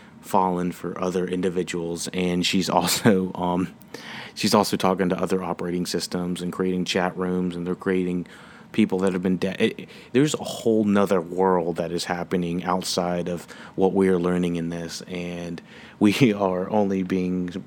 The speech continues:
purview to the, the very, the, the, the, the very tip of it. Like,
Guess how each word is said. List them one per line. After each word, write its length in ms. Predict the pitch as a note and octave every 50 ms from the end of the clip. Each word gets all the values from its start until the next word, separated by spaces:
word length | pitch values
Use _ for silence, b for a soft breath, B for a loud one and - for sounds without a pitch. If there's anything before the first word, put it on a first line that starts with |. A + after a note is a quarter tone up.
| - - - - - -
purview 420 | - A2+ A2 G2 F#2 F2+ F#2 F2+
to 420 | - - - F#2 F2+ F2+ F2+ F2+
the, 340 | F2 E2+ G2 F#2+ F#2 F2+ - -
the 120 | G#2 G2
very, 400 | F2+ G#2 G2 F#2+ F2 F2+ F#2 - - -
the, 120 | - G#2+ - - - G2
the, 160 | G#2+ G#2+ - - - G#2
the, 140 | G#2+ G2 F#2 - -
the 140 | - A2 G2
very 400 | F2+ G#2 G#2 G2+ F#2+ F#2+ F#2 F2+ - - - - - - - - - - - - - - - - - - - -
tip 260 | - B2+ A#2 - -
of 140 | F2+ E2 F2
it. 200 | E2 F2 - -
Like, 320 | F2 F2+ F2+ E2+ -